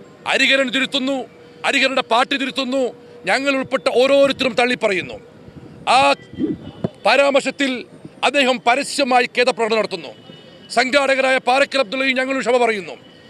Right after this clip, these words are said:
കേരളത്തിൻ്റെ ചരിത്രത്തിൽ ഒരു തെറ്റായ പരാമർശത്തിൽ ഇത്തരമൊരു ഖേദപ്രകടനം നടന്നിട്ടില്ലെന്ന് ഓർക്കണം. എന്തെല്ലാം ഉണ്ടായി സി പി എമ്മിൻ്റെ ഭാഗത്തുനിന്ന്. വെണ്ണപ്പാളികളെന്ന്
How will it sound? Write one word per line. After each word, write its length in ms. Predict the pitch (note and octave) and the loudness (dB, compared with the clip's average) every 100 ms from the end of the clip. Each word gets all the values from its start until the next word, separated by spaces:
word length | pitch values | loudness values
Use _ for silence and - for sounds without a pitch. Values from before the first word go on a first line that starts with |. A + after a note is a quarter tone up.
| - - G3+ | -20 -6 0
കേരളത്തിൻ്റെ 520 | B3+ C4 - C4 - - | 0 0 -4 -4 -4 -2
ചരിത്രത്തിൽ 540 | B3+ C4 C4 B3+ B3+ G3+ C3+ - - - - G#3+ | -4 -2 -4 -2 -2 -4 -12 -20 -20 -18 -2 2
ഒരു 120 | B3+ C4 | 2 0
തെറ്റായ 360 | C4 - C4 C4 - | -2 0 0 0 0
പരാമർശത്തിൽ 580 | C4 C4+ B3+ B3+ B3+ A#3 F#3 - - A3 | 0 2 0 -4 -4 -6 -8 -16 -8 -6
ഇത്തരമൊരു 400 | A#3+ C#4 B3+ B3 - | -2 0 2 0 0
ഖേദപ്രകടനം 420 | B3 C4 A#3+ A#3+ | 0 0 0 0
നടന്നിട്ടില്ലെന്ന് 460 | A#3 B3+ A3 A#3+ A#3 | 0 -2 -2 0 0
ഓർക്കണം. 280 | G#3 G#3 B2 G2 - - - - - | 0 -2 -4 -10 -20 -20 -20 -10 -4
എന്തെല്ലാം 400 | A#3 C4 C4 C4+ B3+ | 0 0 2 0 -2
ഉണ്ടായി 260 | B3+ C4 C4 | 0 0 -2
സി 60 | C4 | -4
പി 80 | G#3 | -2
എമ്മിൻ്റെ 200 | C4+ C4 C4 | 0 2 0
ഭാഗത്തുനിന്ന്. 420 | B3+ C4+ B3+ B3 - - - - - - | -2 -2 -2 -2 -4 -18 -20 -20 -12 -2
വെണ്ണപ്പാളികളെന്ന് 960 | A#3 C#4 C#4 - C4+ C#4 C4 C4+ C4 | 0 2 0 0 0 2 0 2 2